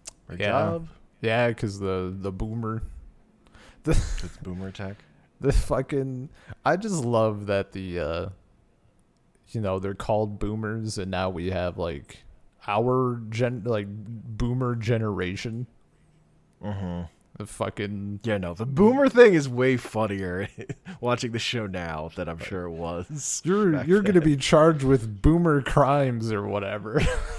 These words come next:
Speaker 2: <laughs>
Speaker 1: They just need to be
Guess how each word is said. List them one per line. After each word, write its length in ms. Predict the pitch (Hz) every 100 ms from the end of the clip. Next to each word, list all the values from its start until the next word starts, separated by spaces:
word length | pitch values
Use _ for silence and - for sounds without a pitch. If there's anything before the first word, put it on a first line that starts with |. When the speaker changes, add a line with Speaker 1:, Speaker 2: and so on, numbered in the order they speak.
| - - -
Speaker 2:
<laughs> 140 | - 143 196 - 208 - - - _ 208 - _ _ _ _ _ _ _ _ - - - - - _ _ _ _ - - - - - - - - - _ _ _ _ _ _ _ _ _ _ _ _ _ _ _ _ _ _ - 80
Speaker 1:
They 60 |
just 200 | 82 101
need 140 | 110 104
to 60 |
be 340 | 104 104 101